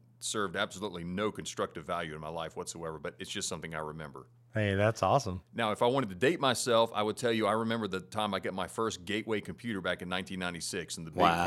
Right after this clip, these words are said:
Speaker 1: cardboard box showed up with black and white splotches. But I don't wanna date myself, so I won't tell you that story.
Speaker 2: No, I remember the Gateway,
Speaker 1: <laughs>
Speaker 2: the,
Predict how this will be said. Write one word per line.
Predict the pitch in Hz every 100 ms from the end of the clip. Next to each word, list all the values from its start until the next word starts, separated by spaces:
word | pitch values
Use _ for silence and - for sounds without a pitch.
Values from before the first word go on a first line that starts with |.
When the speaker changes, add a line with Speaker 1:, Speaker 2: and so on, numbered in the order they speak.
| 87
Speaker 1:
cardboard | 87 85
box | 87 95 -
showed | - 95 95
up | 95
with | 85 78
black | 87 92 95
and | 92
white | 90 87
splotches. | - 95 95 - 95 - -
But | 131 95 196
I |
don't | 151
wanna | 170 123
date | 120 147
myself, | 131 135 131 110
so | 82
I | 92
won't | 95
tell | 95
you | 85
that | 76 71
story. | 80 64 64 -
Speaker 2:
No, | 117 131
I | 110 104
remember | 127 147 143 180 156
the | 120
Gateway, | 117 110 107 107
Speaker 1:
<laughs> |
Speaker 2:
the, | 104 107 113